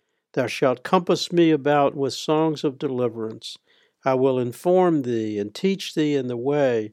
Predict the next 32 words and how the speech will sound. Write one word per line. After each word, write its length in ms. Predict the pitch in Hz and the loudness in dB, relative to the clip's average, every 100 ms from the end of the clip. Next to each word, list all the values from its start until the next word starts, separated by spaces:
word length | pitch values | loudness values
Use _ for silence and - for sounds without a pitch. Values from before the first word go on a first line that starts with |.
| _ - _ | _ -20 _
wherein 380 | - 135 131 139 | 0 2 4 2
thou 180 | 127 123 | 2 -2
shalt 360 | - 123 117 139 | 0 -2 -2 2
go, 360 | 180 156 120 | 4 4 2
and 140 | 113 110 | 0 -2
I 120 | 110 | -2
will 180 | 107 107 | -2 -4
guide 480 | 147 151 156 127 | 0 2 2 -2
thee 160 | 113 110 | -4 -8
with 280 | 113 110 - | -6 -8 -2
mine 240 | 117 113 | -2 -2
eye. 420 | 131 139 123 110 - _ _ _ _ _ _ _ _ _ _ - | -2 -2 -4 -6 -10 _ _ _ _ _ _ _ _ _ _ 0
Be 160 | 147 | 4
not 260 | 147 143 143 | 6 4 4
like 380 | 151 160 156 - | 2 2 0 0
to 160 | 147 | -2
horse 360 | - 160 151 - | 2 4 4 4
and 220 | 147 131 | 0 0
mule, 560 | 143 180 165 127 120 113 | -2 0 2 0 -6 -8
which 240 | 123 - - | -8 -8 0
have 280 | 131 120 _ _ _ _ _ - | 0 0 _ _ _ _ _ 0
no 240 | 139 139 | 4 4
understanding, 920 | 135 143 131 120 - 175 160 127 110 101 | 4 2 0 -2 4 4 4 2 -2 0
whose 260 | 113 - | -4 -4
mouths 480 | 131 147 143 123 - | 0 2 4 2 -2
must 240 | 123 110 - | -4 -4 -6
be 180 | 117 | -8
held 400 | 113 151 135 110 | -2 0 0 0
with 260 | 113 104 107 | -8 -8 -2
bit 220 | 135 127 | 0 0
and 220 | 117 117 | -2 -4
bridle, 580 | 110 151 165 139 110 101 | -2 0 2 0 -4 -8